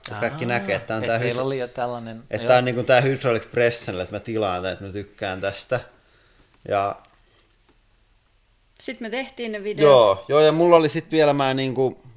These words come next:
Speaker 1: ennen kuin me ruvettiin tekemään, mä vielä tein hienon suunnitelman, mä tein jonkun, mä en muista, oliko mulla tavoitteena, että se kolmen kuukauden välein niinku kaksinkertaistuu se tilaajamäärä,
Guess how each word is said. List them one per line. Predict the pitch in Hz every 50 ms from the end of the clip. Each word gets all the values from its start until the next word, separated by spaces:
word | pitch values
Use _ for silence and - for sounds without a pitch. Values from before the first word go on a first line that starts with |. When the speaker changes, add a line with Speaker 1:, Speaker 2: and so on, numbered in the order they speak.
| -
Speaker 1:
ennen | - 151 175 175 165 151
kuin | 131 131
me | 127 123
ruvettiin | 123 113 117 117 - - 127 123 120 98
tekemään, | 131 131 131 - - 123 113 107 101 101
mä | 107 107 110 101
vielä | 117 113 113
tein | 104 120 117 113
hienon | 117 117 117 117 107
suunnitelman, | - - 120 117 117 113 110 95 107 104 101 - 113
mä | 98 101 98 95 90 - _ _ _ _ _ _ _ _ _ _
tein | - 117 107 104 107
jonkun, | 107 104 98 92 104
mä | 113 113
en | 113
muista, | 117 110 - 151
oliko | 151 151 -
mulla | 151 147 143 131
tavoitteena, | - - - - 147 147 147 151 143 - - 131 120 113
että | -
se | -
kolmen | - - 147 147 147 139 131 123 117 -
kuukauden | - 104 98 98 90 101 101 98 101 92 92
välein | 107 107 104 101 101 98
niinku | 98 87 98
kaksinkertaistuu | 92 113 117 113 - - 117 101 87 92 87 87 - - 92 - - - 98
se | 90 90 -
tilaajamäärä, | 113 110 110 104 98 95 92 92 95 95 98 101 101 104 107